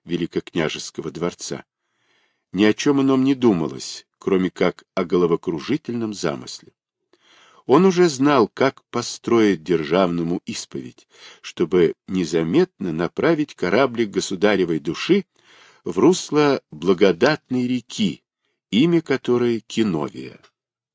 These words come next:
От греческого «койнония», «общежитие»,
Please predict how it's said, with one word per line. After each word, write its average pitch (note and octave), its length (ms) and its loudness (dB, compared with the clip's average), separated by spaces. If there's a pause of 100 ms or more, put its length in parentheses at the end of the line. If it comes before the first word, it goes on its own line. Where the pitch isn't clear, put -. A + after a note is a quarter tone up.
(720)
От A#2+ 200 4
греческого F3 1040 2 (120)
«койнония», F2 1120 4 (140)
«общежитие», E2 1080 -4